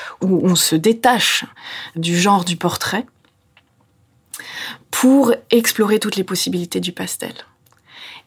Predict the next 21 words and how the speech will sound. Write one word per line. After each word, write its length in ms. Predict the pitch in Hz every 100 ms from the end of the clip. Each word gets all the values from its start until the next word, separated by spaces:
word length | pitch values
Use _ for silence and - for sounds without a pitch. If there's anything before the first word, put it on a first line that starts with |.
| -
Et 140 | 185
je 100 | 185
pense 480 | 180 - 226 233 226
aussi 380 | 220 - 208 214
que 100 | 196
Millet 400 | 190 185 185 180
joue 380 | 170 208 226 226 _ -
sur 580 | - - 185 185 170 - -
le 280 | - 170 170
terme 640 | - 240 262 208 180 165 - _ -
de 120 | 160
fleur 560 | - - - 226 220 185
du 140 | -
pastel, 520 | - 156 - - - - _ _ _ - - - - - -
avec 320 | 185 180 180 -
ce 160 | -
bouquet 460 | 165 175 - - -
éclatant 540 | 175 - 180 - 170
de 100 | 175
marguerite 640 | 165 165 170 165 156 160 170
blanche 540 | 180 165 185 - -